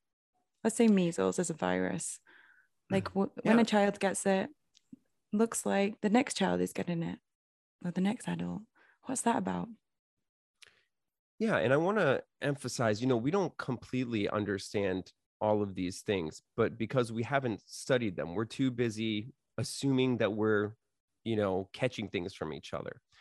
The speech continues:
Speaker 2: So
Speaker 1: Right.
Speaker 2: we talked about toxins, and a lot, a lot of times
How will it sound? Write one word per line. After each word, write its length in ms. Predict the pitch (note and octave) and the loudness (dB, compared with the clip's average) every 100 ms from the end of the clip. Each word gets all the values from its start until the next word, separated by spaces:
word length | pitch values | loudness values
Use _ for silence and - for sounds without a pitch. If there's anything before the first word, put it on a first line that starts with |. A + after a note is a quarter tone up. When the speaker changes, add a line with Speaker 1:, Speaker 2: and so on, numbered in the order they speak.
| - _ | -20 _
Speaker 2:
So 300 | - B2 A2+ | -2 2 4
Speaker 1:
Right. 260 | - F2 G#3 - _ _ _ | 4 2 -4 -12 _ _ _
Speaker 2:
we 120 | - A#2 | -8 -4
talked 320 | - D#3+ E3+ | 0 0 0
about 200 | C3+ A2+ | -2 -2
toxins, 580 | A#2 G#2+ - - F#2+ - | 0 0 0 -4 -6 -6
and 160 | - | -2
a 20 | A2 | 0
lot, 320 | C#3 G3 - | 0 0 0
a 40 | |
lot 180 | D3+ F3+ | 0 -2
of 100 | F3+ | -4
times 540 | - D3 C3+ C#3 - | -2 0 0 -2 -8